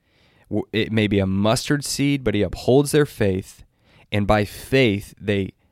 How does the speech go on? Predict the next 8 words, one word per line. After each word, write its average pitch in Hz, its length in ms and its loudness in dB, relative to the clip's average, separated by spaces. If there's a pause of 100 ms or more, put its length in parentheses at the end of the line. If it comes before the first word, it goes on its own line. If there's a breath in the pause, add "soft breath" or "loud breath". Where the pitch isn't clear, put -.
(120)
tell 135 380 2
themselves, 117 1040 -2 (680)
um, 98 560 -2 (240)
"No, 107 160 2
he 107 200 0
hasn't 98 360 0
abandoned 85 440 -6
me. - 280 -12